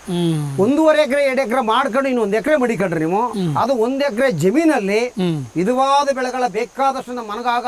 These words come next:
Speaker 2: ಅಷ್ಟು ಬೇಕಾದಷ್ಟು ಬೆಳಿಬೋದು ಅಲ್ಲಿ.
Speaker 1: ಹ್ಮ್, ಹ್ಮ್, ಹ್ಮ್.
Speaker 2: ಅದ್ರಲ್ಲಿ ಆ,
Speaker 1: ಆ,
Speaker 2: ಇದ್ರಲ್ಲಿ ಬೆಳ್ಕೋಬಹುದು.
Speaker 1: ಆ, ಒಂದ್ ಎಕರೆನಲ್ಲಿ?
Speaker 2: ಒಂದ್ ಎಕರೆನಲ್ಲಿ.
Speaker 1: ಹ್ಮ್.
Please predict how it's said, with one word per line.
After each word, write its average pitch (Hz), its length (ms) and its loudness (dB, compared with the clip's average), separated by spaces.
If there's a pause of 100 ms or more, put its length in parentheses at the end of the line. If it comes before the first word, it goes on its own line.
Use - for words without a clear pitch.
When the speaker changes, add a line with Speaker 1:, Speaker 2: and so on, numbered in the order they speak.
Speaker 2:
ಅಷ್ಟು 175 220 -6
ಬೇಕಾದಷ್ಟು 214 580 -4
ಬೆಳಿಬೋದು 180 360 -2
ಅಲ್ಲಿ. 127 180 -8 (180)
Speaker 1:
ಹ್ಮ್, 196 200 0
ಹ್ಮ್, 147 200 0
ಹ್ಮ್. 127 180 -10 (160)
Speaker 2:
ಅದ್ರಲ್ಲಿ 196 340 0 (760)
ಆ, 185 100 0
Speaker 1:
ಆ, 180 160 4
Speaker 2:
ಇದ್ರಲ್ಲಿ 185 260 2
ಬೆಳ್ಕೋಬಹುದು. 208 480 0
Speaker 1:
ಆ, 185 200 -2 (180)
ಒಂದ್ 226 240 2
ಎಕರೆನಲ್ಲಿ? 208 420 2
Speaker 2:
ಒಂದ್ 277 200 0
ಎಕರೆನಲ್ಲಿ. 233 440 0
Speaker 1:
ಹ್ಮ್. 180 260 0